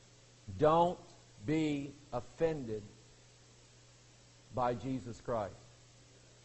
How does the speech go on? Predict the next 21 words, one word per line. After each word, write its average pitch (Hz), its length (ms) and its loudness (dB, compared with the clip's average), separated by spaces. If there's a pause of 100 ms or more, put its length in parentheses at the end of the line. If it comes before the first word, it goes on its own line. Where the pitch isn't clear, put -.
(640)
Whoso-, 143 400 -2
and 131 180 0
blessed 170 380 6
is 143 180 -2
he 151 360 2 (200)
whosoever 156 520 4
shall 139 260 4
not 160 720 10
be 147 240 0
offended 135 640 0 (320)
in 139 460 -4 (480)
me. 123 300 -6 (1400)
Matthew 160 360 2
thirteen 170 420 2
twenty-one, 160 480 2
"Yet 151 200 4
hath 160 220 4
he 151 100 0
not 160 220 4
rooted 165 300 4
himself." 139 380 4